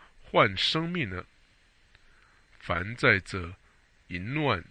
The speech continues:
罪恶的世代，把我和我的道当作可耻的，人子在他父的荣耀里，从众天使降临的时候，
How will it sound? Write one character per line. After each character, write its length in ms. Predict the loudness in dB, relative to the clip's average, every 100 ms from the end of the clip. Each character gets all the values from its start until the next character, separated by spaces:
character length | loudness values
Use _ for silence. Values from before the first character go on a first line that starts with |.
| -18 -8
罪 380 | 0 4 4 2
恶 100 | 0
的 140 | 0
世 360 | 4 6 6 4
代， 240 | 6 6 4 -8 _ -20 -20 -20 -20 _
把 220 | 2 4
我 420 | 4 0 -10 -16 -20 _ _ -10
和 200 | -4 -2
我 200 | -2 -6
的 80 | -4
道 320 | 4 6 4 -4 _ _ _ -2
当 240 | 0 0
作 160 | -2 -4
可 400 | -2 -2 2 2
耻 300 | 4 2 0 -6
的， 180 | -6 -6 -16 _ -20 -20 _ _ _ -6
人 360 | 0 0 0 -6
子 220 | -10 -12 -16 _ -20 -6
在 180 | 0 2
他 260 | 2 2 0
父 440 | -4 -6 -4 -4
的 180 | -8 -14 -16 -20 _ _
荣 320 | -16 -12 -4 2
耀 240 | 4 4
里， 280 | 0 -12 -20 -20 -20 -20 -20 -12
从 460 | -10 -8 -10 -12 -14 -6
众 400 | -2 -2 -6 -6
天 420 | 0 6 6 6
使 300 | -2 -6 -10 -16 -8
降 640 | 2 8 8 8 0 -8
临 240 | -8 -4
的 160 | 0 2
时 260 | 2 2 2
候， 280 | 0 0